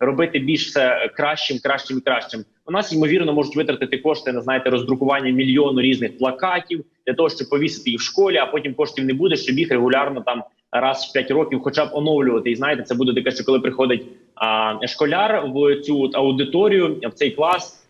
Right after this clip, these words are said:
а йому педагог каже: "Ну, от є мапа, але, знаєте, вона вже двадцять років як не актуальна, ще в нас є автомат в школі, але він теж уже п'ятдесят років як не стріляв, і вже взагалі такого не випускають, уже зовсім інша техніка". Ну, і, знаєте, будуть навчати якимись, а, палицями битися, а насправді вже існують танки.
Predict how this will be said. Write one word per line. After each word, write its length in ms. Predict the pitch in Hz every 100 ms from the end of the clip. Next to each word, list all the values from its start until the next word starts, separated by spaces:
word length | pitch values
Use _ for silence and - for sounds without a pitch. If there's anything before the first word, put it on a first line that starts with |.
| -
а 320 | 131 139 135
йому 320 | 127 156 160
педагог 380 | 151 135 151 147
каже: 220 | 143 135
"Ну, 100 | 196
от 220 | 247 -
є 100 | 165
мапа, 400 | 156 196 247 175
але, 160 | 147 139
знаєте, 260 | 143 156 139
вона 100 | 139
вже 160 | 127
двадцять 360 | 131 147 143 -
років 260 | 151 139
як 160 | 135 131
не 80 | 143
актуальна, 540 | 135 - 156 208 185
ще 140 | - 139
в 80 |
нас 180 | 139 131
є 60 | 127
автомат 420 | 123 139 143 147
в 40 |
школі, 240 | - 131 120
але 200 | 120 123
він 120 | 127
теж 280 | 123 127 110
уже 260 | 104 113 - _ _
п'ятдесят 440 | 123 123 127 127
років 300 | 131 123 127
як 180 | 120 120
не 100 | 123
стріляв, 520 | 120 135 135 165 180
і 280 | 131 117 113
вже 220 | 107 110
взагалі 320 | 127 120 123 131
такого 240 | 127 120
не 100 | 117
випускають, 520 | 117 117 - 165 127
уже 140 | 117 123
зовсім 340 | 127 120 120
інша 200 | 120 113
техніка". 500 | 135 147 131 117 117 - -
Ну, 80 | 226
і, 60 |
знаєте, 240 | 156 180 156
будуть 220 | 151 147
навчати 380 | 143 131 139 131
якимись, 480 | 131 131 123 - -
а, 200 | - 107
палицями 540 | 107 151 165 139 123 120
битися, 360 | 117 113 107 117
а 20 |
насправді 440 | 117 - 131 127
вже 200 | 120 110
існують 380 | 117 - 120 110
танки. 380 | 123 101 95 90